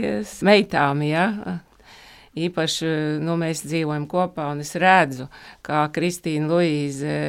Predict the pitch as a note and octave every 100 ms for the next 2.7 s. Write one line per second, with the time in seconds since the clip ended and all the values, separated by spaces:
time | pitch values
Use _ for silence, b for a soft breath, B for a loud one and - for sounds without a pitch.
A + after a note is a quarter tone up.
0 | D3 C3+ D3 - D3 D3 E3 F3 D#3 C#3+
1 | - E3+ F3+ F3 C#3+ C3+ - C#3 - -
2 | C#3+ C#3+ C#3+ D3 C#3+ C#3